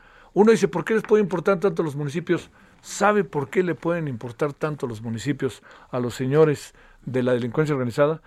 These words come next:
Primero, porque ya no tienen la misma capacidad de maniobra en lo que corresponde al tema de las drogas. Y segundo, porque apoyando un candidato o candidata, y ese candidato o candidata ganan,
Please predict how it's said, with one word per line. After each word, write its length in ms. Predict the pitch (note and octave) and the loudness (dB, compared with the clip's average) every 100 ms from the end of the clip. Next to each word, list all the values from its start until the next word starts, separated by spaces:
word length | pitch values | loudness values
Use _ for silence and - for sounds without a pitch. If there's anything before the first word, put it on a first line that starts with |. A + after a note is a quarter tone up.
| - _ | -20 _
Primero, 300 | E3+ G3 B3 | 2 6 6
porque 160 | G3 F3+ | 4 2
ya 60 | |
no 100 | A3 | 2
tienen 220 | F3 A3 G3 | 0 0 0
la 60 | |
misma 200 | F#3 G3+ | -2 -2
capacidad 380 | G3+ D#3+ D3 F3+ | -4 -6 -4 -4
de 40 | |
maniobra 600 | F3+ D#3 E3 E3+ D#3 D3 - | -2 -4 -2 2 2 0 -2
en 100 | C3 | -4
lo 80 | |
que 100 | B2 B2 | -6 -4
corresponde 420 | C3 A2+ D#3+ D3+ | -4 2 4 4
al 80 | B2 | 4
tema 160 | D3+ | 4
de 60 | D3 | 4
las 140 | C3 | 2
drogas. 280 | B2 B2+ C3+ | 0 -2 -2
Y 40 | C3 | 0
segundo, 400 | D#3 E3 G3 F3+ | 4 6 6 4
porque 220 | D3+ C#3 | 0 -2
apoyando 340 | B2+ D#3 E3+ | 0 2 2
un 80 | F3+ | 2
candidato 480 | F3+ F3 F3+ F3+ F3 | 2 4 6 6 4
o 160 | C#3+ B2 | -4 0
candidata, 540 | D#3 D#3 D#3 D#3+ C#3 | 0 4 6 4 4
y 100 | B2 | -6
ese 160 | C3 D3+ | -6 -4
candidato 440 | C#3 C#3 D3 C#3+ | -2 0 0 0
o 100 | A#2+ | -2
candidata 420 | C3+ B2+ C#3+ C#3+ | -2 0 2 4
ganan, 340 | C#3+ D3+ D3+ | 4 2 0